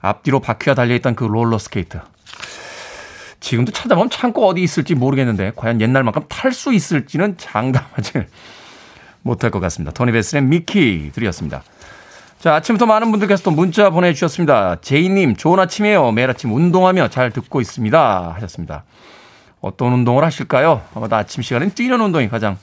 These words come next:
많지 않나 하는 생각합니다. 정복임님,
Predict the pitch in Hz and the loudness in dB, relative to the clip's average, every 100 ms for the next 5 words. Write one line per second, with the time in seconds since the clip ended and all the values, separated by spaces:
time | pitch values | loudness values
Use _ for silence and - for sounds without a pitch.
0 | - - - _ 120 117 - 110 92 90 | -16 -20 -20 _ -4 -4 -2 -2 0 -2
1 | - _ 107 87 82 71 - - 92 76 | -4 _ -6 -6 -6 -10 -14 -12 -12 -12
2 | - - - 165 160 170 175 117 | -16 -4 0 2 2 2 2 0